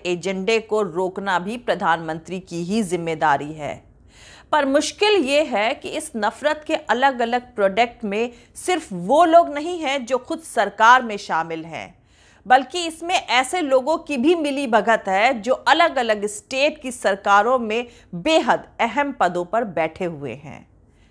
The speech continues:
खैर दोस्तों, यहाँ पर मैं आपको बता दूँ कि इस्लाम ऐसा मजहब है जो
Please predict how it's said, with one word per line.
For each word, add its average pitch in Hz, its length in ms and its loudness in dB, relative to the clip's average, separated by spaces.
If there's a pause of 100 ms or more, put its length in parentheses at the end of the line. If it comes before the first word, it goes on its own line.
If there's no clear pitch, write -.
(140)
खैर 220 240 2
दोस्तों, 226 420 -4
यहाँ 214 420 -4
पर 240 120 2
मैं 214 120 -4
आपको 196 340 -2
बता 196 340 2
दूँ 220 200 -6 (420)
कि 233 60 -2
इस्लाम 233 440 0 (100)
ऐसा 220 320 0
मजहब 160 460 -4
है 170 260 -6 (260)
जो 226 100 -2